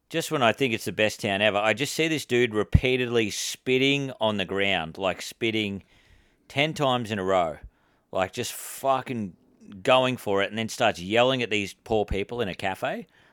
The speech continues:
like, screaming at 'em. But not, like, confrontational, but from across the road, you're like, "Hey, mate, if you really wanted to go,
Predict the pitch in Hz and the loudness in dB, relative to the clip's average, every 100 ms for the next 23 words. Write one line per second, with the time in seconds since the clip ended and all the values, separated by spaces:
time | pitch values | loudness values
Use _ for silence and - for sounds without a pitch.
0 | - 90 87 - - - 117 107 110 127 | -8 -6 -6 -6 -8 -6 -6 0 2 2
1 | 117 90 76 73 - 120 - _ _ _ | 0 -4 -6 -4 2 2 2 _ _ _
2 | _ _ - 135 175 185 147 - _ _ | _ _ -4 0 2 4 4 2 _ _
3 | _ - 170 185 160 120 120 127 127 95 | _ 0 2 4 2 4 4 4 0 -2
4 | 107 - 120 101 - 117 - 95 87 120 | -2 0 -2 0 2 2 2 -2 2 2
5 | 185 180 127 107 104 123 98 95 101 120 | 2 0 2 2 2 0 2 2 2 0
6 | 113 131 127 110 95 90 80 73 78 73 | 2 6 6 6 2 -2 -4 -4 -4 -4